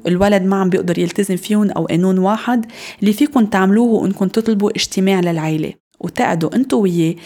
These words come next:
لتحكوا بهيدا القانون، تتناقشوا فيه، تفسروا له أهميته وتسمعوا وجهة نظره بالتفصيل الممل. الحوار بهيدي الحالة هو الحل.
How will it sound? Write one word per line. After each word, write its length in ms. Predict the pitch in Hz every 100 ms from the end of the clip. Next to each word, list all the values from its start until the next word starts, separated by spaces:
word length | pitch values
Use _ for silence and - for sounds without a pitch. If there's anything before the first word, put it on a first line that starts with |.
| - - -
لتحكوا 460 | 226 233 320 - 254
بهيدا 340 | 240 226 214
القانون، 440 | 202 180 175 175 180 - -
تتناقشوا 560 | - 190 - 175 - 170
فيه، 300 | 240 247 247 - - -
تفسروا 440 | - 196 - 214 196
له 100 | 170
أهميته 800 | 170 180 190 240 240 240 240 240
وتسمعوا 640 | 190 - 262 - 196 175
وجهة 300 | 196 208 208 196 202
نظره 320 | 208 208 202
بالتفصيل 680 | 202 - - 208 - 220 208
الممل. 420 | 190 170 147 165 - _ - - -
الحوار 600 | 196 208 208 226 247 185
بهيدي 380 | 180 208 220 220
الحالة 560 | - 214 214 220 220 -
هو 220 | - 185
الحل. 340 | 175 - 98